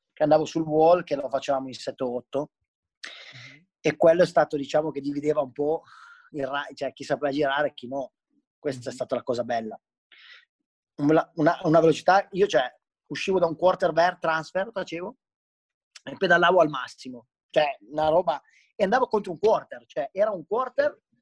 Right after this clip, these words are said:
Speaker 1: e mi spostavo e andavo sul wall, ma sarà stato sei, sette metri, pazzesco.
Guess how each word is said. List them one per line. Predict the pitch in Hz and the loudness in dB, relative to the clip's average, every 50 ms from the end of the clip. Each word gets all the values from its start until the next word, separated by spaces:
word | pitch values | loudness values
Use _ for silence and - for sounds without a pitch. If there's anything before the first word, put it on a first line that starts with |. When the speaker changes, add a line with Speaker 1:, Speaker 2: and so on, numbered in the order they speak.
| _ _ _ _ _ _ _ | _ _ _ _ _ _ _
Speaker 1:
e | - 180 180 | -10 -8 -8
mi | 190 185 | -8 -10
spostavo | - - 196 190 190 - 202 196 208 220 233 240 - | -8 -2 -2 -2 0 2 2 2 4 4 2 2 2
e | 196 165 | -2 -4
andavo | 175 175 170 170 | 0 0 -2 -2
sul | - - 180 | -2 -8 -6
wall, | 170 165 202 240 220 | -2 0 0 0 0
ma | 175 147 - | -2 -8 -8
sarà | - 151 143 131 | -6 -6 -6 -4
stato | - 151 - - | -6 -10 -10 -10
sei, | - - 151 135 | -16 -14 -14 -14
sette | - - - - 123 | -14 -18 -16 -14 -12
metri, | 120 127 135 123 - - 113 | -8 -8 -8 -8 -8 -12 -14
pazzesco. | 113 - 123 - - 120 123 120 - - _ - - | -4 -4 -4 -4 -4 -6 -6 -6 -6 -10 _ -18 -20